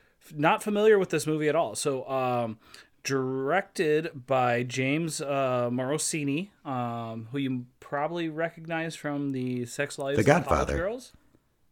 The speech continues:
Speaker 2: Oh, yeah, yeah.
Speaker 1: <laughs> Um, it star-, it, he's also in it. Um, Patton Oswalt plays the titular dad. Um, but,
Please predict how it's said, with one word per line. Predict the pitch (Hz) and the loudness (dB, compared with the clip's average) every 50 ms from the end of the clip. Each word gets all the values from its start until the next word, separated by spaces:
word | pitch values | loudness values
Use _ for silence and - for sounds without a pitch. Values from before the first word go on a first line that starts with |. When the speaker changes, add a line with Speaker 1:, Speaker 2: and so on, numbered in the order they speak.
| _ - | _ 8
Speaker 2:
Oh, | - 151 160 147 | 12 12 12 12
yeah, | 107 76 78 90 90 | 10 6 4 4 2
yeah. | 82 76 67 - - | 2 0 -2 -4 -8
Speaker 1:
<laughs> | - - - - - - - - - _ _ _ - | -14 -20 -20 -20 -20 -20 -20 -20 -20 _ _ _ 0
Um, | 143 151 147 143 139 135 131 127 123 120 117 113 110 110 107 - _ - - - - - - - _ _ _ | 4 4 6 6 6 6 4 4 2 0 0 -2 -4 -6 -10 -14 _ -20 -20 -20 -20 -20 -20 -20 _ _ _
it | - 147 147 147 143 - | 4 6 6 6 4 2
star-, | - - - - 170 156 151 147 147 139 | -2 0 0 0 2 4 4 4 4 4
it, | 143 139 143 131 131 135 131 123 - - | 4 4 4 4 2 0 -2 -2 -4 -6
he's | 135 127 120 139 131 135 | -4 -2 -2 0 2 4
also | 143 135 127 143 135 - | 2 2 2 0 -2 0
in | - 143 139 135 | 0 0 2 2
it. | 135 131 - - - - - - | 0 -2 -4 -6 -8 -10 -12 -10
Um, | - 117 117 117 113 110 107 104 104 95 85 82 82 82 90 95 _ _ _ _ _ - | -6 -4 -2 -2 -2 -2 -2 -4 -6 -8 -10 -14 -16 -18 -20 -20 _ _ _ _ _ 2
Patton | - 170 156 135 131 | 2 4 4 2 0
Oswalt | 127 123 131 139 120 131 135 135 139 131 - - - - _ _ _ _ _ _ _ _ _ _ _ _ - - - _ _ | -2 -2 -2 -2 -2 -2 -2 0 -2 -2 -4 -10 -16 -18 _ _ _ _ _ _ _ _ _ _ _ _ -20 -20 -20 _ _
plays | - 135 123 120 123 123 120 | -4 -2 0 0 0 -2 -4
the | - 123 120 117 113 107 - - _ - | -4 -2 -2 -2 -2 -4 -8 -14 _ -6
titular | - 165 156 - - 143 131 131 127 | -2 -2 -2 0 -2 -2 -2 -2 -2
dad. | 117 - 127 120 120 120 123 127 127 135 - _ _ _ _ _ _ _ _ _ _ _ _ _ _ _ _ _ _ _ _ - | -2 0 2 2 4 2 2 0 -4 -6 -10 _ _ _ _ _ _ _ _ _ _ _ _ _ _ _ _ _ _ _ _ -12
Um, | - 117 117 120 117 117 120 123 117 | -8 -6 -4 -4 -2 -2 -4 -4 -2
but, | - 135 127 131 127 | 0 0 0 0 -2